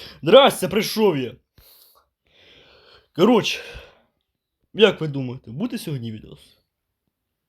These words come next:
Це не одинадцята серія. Коротше,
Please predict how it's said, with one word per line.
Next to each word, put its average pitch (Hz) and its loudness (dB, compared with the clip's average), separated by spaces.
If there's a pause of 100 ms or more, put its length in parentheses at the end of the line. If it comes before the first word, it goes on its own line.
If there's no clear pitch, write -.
(240)
Це - -6
не 151 2
одинадцята 147 -2
серія. - -12 (1600)
Коротше, 143 -4